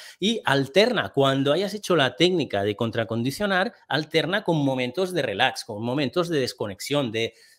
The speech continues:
no querer ver a más perros, sí, más bien de huir, de, "Oye, vámonos ahora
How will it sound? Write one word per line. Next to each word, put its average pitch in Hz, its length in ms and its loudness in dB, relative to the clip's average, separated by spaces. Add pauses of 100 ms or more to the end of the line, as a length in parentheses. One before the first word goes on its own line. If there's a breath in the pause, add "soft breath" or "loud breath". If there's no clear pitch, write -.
(140)
no 123 380 2
querer 180 340 6
ver 185 340 0
a 135 80 -2
más 147 200 -4
perros, 151 500 0
sí, - 400 -6
más 127 400 -4
bien 185 220 6
de 156 100 6
huir, 147 300 8
de, 123 100 2
"Oye, 139 260 2
vámonos 175 540 -2
ahora 202 380 4